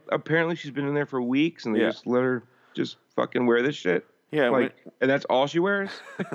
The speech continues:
Speaker 1: <laughs>
Speaker 2: In the beginning, when she goes down the hallway the first time, she looked like a drunk girl going home after a party 'cause she's holding the bear. It looks like she's holding her heels,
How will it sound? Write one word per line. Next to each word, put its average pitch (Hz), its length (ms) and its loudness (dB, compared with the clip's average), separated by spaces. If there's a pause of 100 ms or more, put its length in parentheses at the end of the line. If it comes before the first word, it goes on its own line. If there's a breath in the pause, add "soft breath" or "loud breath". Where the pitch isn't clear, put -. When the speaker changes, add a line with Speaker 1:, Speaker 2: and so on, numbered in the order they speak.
(100)
Speaker 1:
<laughs> - 460 -18
Speaker 2:
In 147 80 -2
the 143 60 0
beginning, 143 400 2
when 160 100 4
she 135 160 -4
goes 120 200 2
down 131 160 0
the 110 80 0
hallway 113 300 2
the 131 40 -2
first 147 260 -8
time, 156 380 -4
she - 160 -8
looked 160 140 0
like 202 100 -4
a 143 60 0
drunk 104 320 0
girl 160 300 2
going 117 280 -4
home 117 160 0
after 110 180 -2
a 98 40 -6
party 117 320 2
'cause 110 160 -4
she's - 160 -10
holding 127 220 2
the 113 100 0
bear. 110 320 2
It - 80 -2
looks 104 160 -2
like 131 100 -4
she's 107 140 -10
holding 107 240 0
her 98 100 -4
heels, 101 480 -2